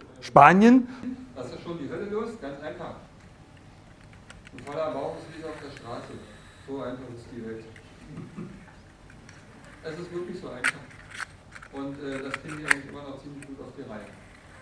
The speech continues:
Unser Angebot ist, äh, wie folgt. Können Sie darüber nachdenken, nutzen, habe ich gemacht. Ich teste das ja immer aus. Ich habe viele Sachen ausgetestet, auch im Stiftungswesen, und bin drauf gekommen, unsere Dinge zu machen,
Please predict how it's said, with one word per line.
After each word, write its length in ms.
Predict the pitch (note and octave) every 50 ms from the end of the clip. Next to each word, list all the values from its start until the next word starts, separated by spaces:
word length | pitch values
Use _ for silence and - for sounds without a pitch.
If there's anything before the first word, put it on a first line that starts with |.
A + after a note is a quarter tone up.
| - - - - - - - - - - - - - - -
Unser 240 | D3 - - -
Angebot 500 | D#3+ F3 F3 E3+ D#3 D3+ D#3 E3 E3+ F3
ist, 220 | F3 F3 - - E3+
äh, 220 | D3+ D3 C#3+ C#3
wie 100 | C#3 C3+
folgt. 400 | - D3+ D3+ E3 G3 G#3+ - - - - - - -
Können 160 | D3 C#3+ C#3+
Sie 160 | C#3+ C#3 C#3
darüber 240 | C#3 C#3 C#3 C#3 C3+
nachdenken, 580 | C3+ C3 B2+ C3+ - - D#3+ C#3+ C#3 C3 C3 C3
nutzen, 600 | C#3 D#3+ - - - - G3 F#3 F#3 F3+ F3+ F3+
habe 140 | F3 E3+ F#3
ich 120 | F#3 - -
gemacht. 440 | D#3 B2 C3+ B2 B2 - - - - - - - - - - - -
Ich 140 | D3+ -
teste 260 | - G#3 G#3 - - F3+
das 180 | E3+ E3+ E3+
ja 120 | E3 D#3 D3+
immer 160 | D3+ D3+ C#3+
aus. 260 | C3+ C3 B2 B2 -
Ich 80 | - -
habe 80 | -
viele 220 | - G#3+ G3+ E3+ -
Sachen 200 | D3+ C#3+ C#3 C3
ausgetestet, 640 | C3 B2 B2 - A2 - B2+ A#2 - - B2+ B2
auch 160 | D3+ D3+ -
im 40 | -
Stiftungswesen, 680 | - - G#3 G3+ - G#3 F#3+ F3+ - C3 C3 B2+ B2+ B2
und 160 | C3 C3 C3
bin 180 | - - C3+
drauf 160 | C#3+ D#3 - -
gekommen, 340 | E3+ - - E3 F3+ F#3+ F#3 - - - - -
unsere 240 | - E3 D#3+ D3+ D3
Dinge 240 | D3 F3+ G3+ A3 -
zu 140 | - - C#3+
machen, 200 | C#3 C3+ -